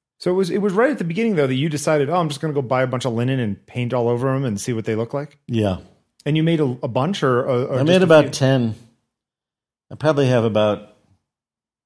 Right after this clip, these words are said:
Speaker 2: I th-, I th-, you know, even when I moved out, having just moved here recently, I, I tossed out a couple of them that were just ones I'd never use. There's stuff I have here that I would never even use.
Speaker 1: Yeah, that's the thing. I mean, it, it came down to two or three of them that were, like,
Speaker 2: Came
Speaker 1: the
Speaker 2: down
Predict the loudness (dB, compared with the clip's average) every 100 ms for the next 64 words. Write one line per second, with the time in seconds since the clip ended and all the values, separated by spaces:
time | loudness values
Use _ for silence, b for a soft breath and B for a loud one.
0 | _ _ _ _ _ _ _ _ _ -8
1 | -8 -8 -8 -8 -8 -20 -8 -2 0 0
2 | 0 0 0 -4 -10 -2 2 4 4 4
3 | 4 4 0 -10 -20 -20 _ _ _ -6
4 | -2 -4 -4 -8 -6 -4 -4 -2 -2 0
5 | -2 -4 -4 -4 -4 -10 _ _ _ _
6 | _ -8 -8 -6 -2 -2 -2 -4 -2 -4
7 | -6 -6 -6 -4 -6 -6 -8 -10 -8 -6
8 | -4 -4 -4 -4 -4 -4 -4 -4 -6 -8
9 | -4 -4 0 0 0 -2 -2 0 -2 -2
10 | -4 -4 -6 -8 -8 -8 -6 -6 -8 -6
11 | -2 0 0 -2 -2 0 0 2 0 0
12 | -2 -2 0 2 2 2 0 -4 _ 0
13 | 2 2 2 2 2 0 0 -2 -2 0
14 | 2 6